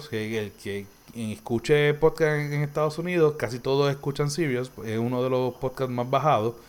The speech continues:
que te habla de, son por temporada y cada temporada son casos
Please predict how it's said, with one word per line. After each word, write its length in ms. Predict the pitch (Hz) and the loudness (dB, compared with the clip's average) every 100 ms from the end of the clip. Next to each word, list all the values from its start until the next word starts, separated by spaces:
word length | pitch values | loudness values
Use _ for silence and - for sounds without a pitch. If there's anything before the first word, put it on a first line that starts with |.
| - - - - | -20 -20 -20 -2
que 160 | 135 139 | 0 4
te 160 | 135 | 4
habla 340 | 143 165 180 180 | 6 6 4 2
de, 320 | 147 131 127 - - _ - - - - - - - | 0 0 0 -6 -20 _ -20 -20 -20 -20 -20 -12 -4
son 240 | - 160 | 4 4
por 240 | 147 170 170 | 6 6 6
temporada 640 | 185 175 196 202 190 170 147 | 2 4 4 6 6 4 2
y 140 | 135 | -4
cada 300 | 127 135 143 | 2 4 6
temporada 760 | 170 165 160 190 196 151 135 - - - - - - | 4 2 2 2 4 4 2 -4 -18 -20 -20 -20 -10
son 580 | - 151 160 185 190 170 - - - - - - - | 0 4 6 4 0 -4 -16 -20 -20 -20 -20 -20 -2
casos 760 | - 165 175 - 113 - - | 6 8 6 4 0 0 -6